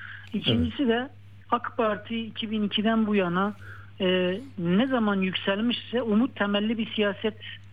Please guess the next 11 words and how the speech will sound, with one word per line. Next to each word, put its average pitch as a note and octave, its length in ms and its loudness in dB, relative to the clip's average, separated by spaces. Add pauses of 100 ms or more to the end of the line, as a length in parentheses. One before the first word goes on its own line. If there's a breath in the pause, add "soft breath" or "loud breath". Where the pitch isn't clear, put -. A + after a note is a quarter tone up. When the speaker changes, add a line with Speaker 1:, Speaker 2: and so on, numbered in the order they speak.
(280)
Speaker 1:
e, F3+ 100 0
işleterek G3 840 0
yükseldi. D3 600 -2 (160)
E, D3 440 2 (300 loud breath)
fakat B3 380 0 (160)
son A#3 200 2
dönemlerde G3+ 720 2
bakıyoruz G#3+ 480 0
ak G3+ 260 0
Parti G3+ 280 0
korku A#3 600 0